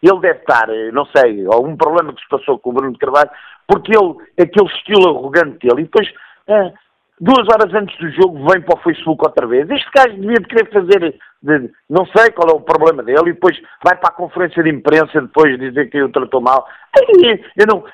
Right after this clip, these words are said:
mas não tenho que ir, eu não tenho que ir, agora tinha que se acalmar um bocado as águas, para depois, agora não, ele, ele quer mesmo guerra, eu acho que não tem condições. Olha, e vocês nem imaginam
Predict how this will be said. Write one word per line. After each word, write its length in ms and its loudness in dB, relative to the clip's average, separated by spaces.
mas 120 2
não 120 0
tenho 320 -4
que 120 -12
ir, 280 2
eu 100 2
não 140 0
tenho 180 -2
que 140 -6
ir, 120 6
agora 280 0
tinha 260 -2
que 180 -4
se 120 4
acalmar 540 2
um 120 -10
bocado 280 0
as 140 -6
águas, 300 -2
para 160 2
depois, 260 0
agora 240 4
não, 240 -2
ele, 320 -4
ele 200 0
quer 220 4
mesmo 240 -4
guerra, 320 4
eu 200 -2
acho 220 -2
que 80 -12
não 220 0
tem 300 0
condições. 640 -2
Olha, 280 0
e 120 -10
vocês 360 -2
nem 140 -2
imaginam 640 -2